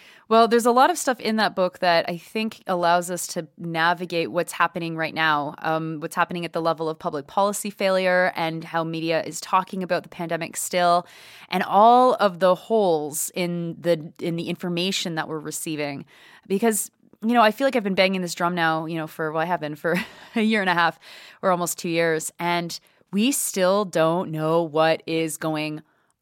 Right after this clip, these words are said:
on. But I don't know if we want to get into this now or if we should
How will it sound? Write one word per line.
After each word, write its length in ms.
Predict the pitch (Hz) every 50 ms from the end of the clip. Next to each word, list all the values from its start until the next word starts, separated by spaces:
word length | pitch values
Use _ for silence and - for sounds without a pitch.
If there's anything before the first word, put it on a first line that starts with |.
| _ -
on. 340 | 208 214 196 160 143 - - - _ _ _ _ _ _ _ _ _ -
But 220 | 240 196 135 - - -
I 80 | 202
don't 220 | 226 277 320 320 302
know 120 | 320 302
if 80 | 294 -
we 120 | 269 254
want 100 | 240 226
to 60 | 220
get 100 | 202 202
into 160 | 190 185 - -
this 240 | - 175 165 -
now 480 | 185 180 180 202 202 214 226 240 254 247
or 120 | - 185
if 100 | 175 -
we 60 | 185 165
should 200 | - 175 151